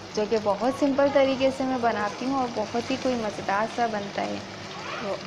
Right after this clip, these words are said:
अगर आप लोगों को ये वाली रेसिपी सीखनी है तो मेरे साथ आ जाए किचन में और मिलके बनाते हैं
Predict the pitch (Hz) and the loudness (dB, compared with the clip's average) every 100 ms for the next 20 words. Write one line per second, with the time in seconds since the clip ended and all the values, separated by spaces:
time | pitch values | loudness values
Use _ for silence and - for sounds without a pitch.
0 | 190 180 240 254 254 254 254 269 240 214 | -4 2 4 4 2 2 2 -2 0 0
1 | 240 247 262 247 262 254 - 254 233 226 | 2 2 2 0 -2 -6 -6 -6 -6 -6
2 | 220 220 208 196 196 190 - 196 208 202 | -6 -4 -4 -4 -2 -4 -2 -4 -2 0
3 | 254 285 294 302 302 330 381 - - - | 0 2 2 4 4 2 0 -8 -10 -2
4 | 196 185 185 190 196 185 262 294 285 285 | 4 6 6 4 0 2 6 8 8 4
5 | 285 285 285 285 | 4 2 4 2